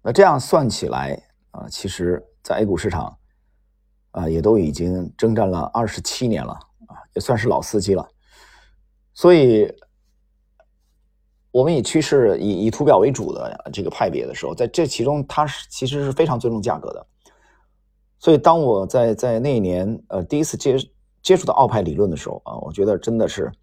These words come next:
呃，觉得震撼，或者说觉得在某些层面我们这个高度的形成了这种契合，对市场的这种尊重啊，对价格的这种尊重。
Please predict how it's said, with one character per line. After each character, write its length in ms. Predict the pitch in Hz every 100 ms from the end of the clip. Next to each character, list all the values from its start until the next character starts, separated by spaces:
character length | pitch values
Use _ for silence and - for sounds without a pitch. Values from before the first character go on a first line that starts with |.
| _ _ _ _ _ _ -
呃， 200 | 62 60
觉 140 | -
得 80 | 95
震 160 | - 87
撼， 240 | - - _ _ _ _ _ _ _ _ _ _ _ _
或 120 | 113
者 40 |
说 100 | 110
觉 140 | 123 107
得 120 | 123
在 280 | - 117 98
某 120 | 78
些 160 | 85 123
层 160 | -
面 200 | 95 95
我 100 | 73
们 180 | 76 95 _ _ _ _ _ -
这 120 | 107
个 220 | 101 90 - _ _ _ _ _ _
高 200 | - 139
度 140 | 143 120
的 60 |
形 180 | 95 95
成 80 | 101
了 120 | 98
这 120 | 104
种 140 | 85 73
契 220 | - 90
合， 280 | - 67 - -
对 100 | 110
市 140 | -
场 180 | 127 -
的 60 | 60
这 80 | 78
种 100 | -
尊 180 | 92 90
重 160 | 82 -
啊， 160 | - - _ _ _ _ _ _
对 160 | 113 104
价 240 | 190 131
格 140 | -
的 80 | 64
这 80 | 85
种 120 | 73
尊 160 | - 85
重。 160 | 82